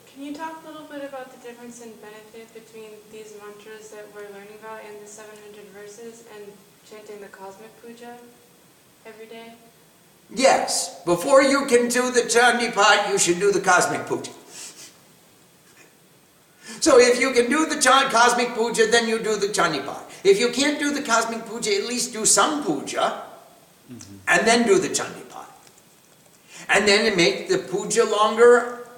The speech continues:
Speaker 2: and lighter and brighter and stronger. And then make the pot longer and brighter and stronger.
Speaker 3: Mm-hmm.
Speaker 2: You will achieve perfection.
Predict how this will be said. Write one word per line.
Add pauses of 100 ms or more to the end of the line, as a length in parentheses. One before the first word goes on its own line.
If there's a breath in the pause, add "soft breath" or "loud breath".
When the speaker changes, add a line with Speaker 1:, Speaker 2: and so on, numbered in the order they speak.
(200)
Speaker 2:
and
lighter
and
brighter
and
stronger. (280 loud breath)
And
then
make
the
pot
longer
and
brighter
and
stronger. (400)
Speaker 3:
Mm-hmm. (200)
Speaker 2:
You (160)
will
achieve
perfection.